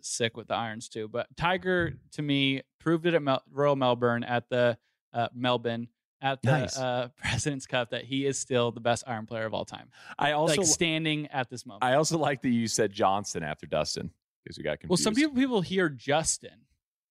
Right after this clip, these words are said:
Speaker 2: Yeah.
Speaker 1: You know?
Speaker 2: He's been, he's been called that on the first tee before,
Speaker 1: <laughs> Yeah,
Speaker 2: right?
Speaker 1: he has, yeah.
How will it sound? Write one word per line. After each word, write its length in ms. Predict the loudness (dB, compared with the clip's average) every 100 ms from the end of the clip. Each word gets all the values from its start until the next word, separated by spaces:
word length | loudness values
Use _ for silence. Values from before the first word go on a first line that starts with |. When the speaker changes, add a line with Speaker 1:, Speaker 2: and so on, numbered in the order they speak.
| _ _ _
Speaker 2:
Yeah. 240 | 0 0 0 _ -2
Speaker 1:
You 100 | 2
know? 240 | 2 0 -4 _ _ _
Speaker 2:
He's 160 | 2 4
been, 160 | 4
he's 180 | 4 0
been 120 | 0
called 220 | 0 0 0
that 80 | -2
on 100 | -4
the 60 |
first 240 | -4 -4 -2
tee 100 | -2
before, 160 | 2
Speaker 1:
<laughs> 100 | 4
Yeah, 60 | 6
Speaker 2:
right? 140 | 4
Speaker 1:
he 80 | 4
has, 420 | 2 0 -2 -6
yeah. 200 | -6 -6